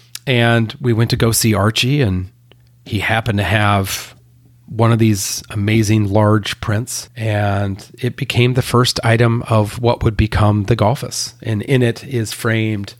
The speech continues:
an autograph by Willie Park Junior, who's obviously a Musselburgh man.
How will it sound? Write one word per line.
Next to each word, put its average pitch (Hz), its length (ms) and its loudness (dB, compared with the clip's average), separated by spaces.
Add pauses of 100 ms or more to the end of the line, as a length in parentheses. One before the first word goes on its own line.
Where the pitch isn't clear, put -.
(360)
an 123 140 0
autograph 107 720 2
by 98 200 2
Willie 110 360 4
Park - 340 0
Junior, 113 480 -4 (140)
who's 110 280 -2
obviously 104 500 0
a 95 60 0
Musselburgh 101 480 2
man. 101 300 2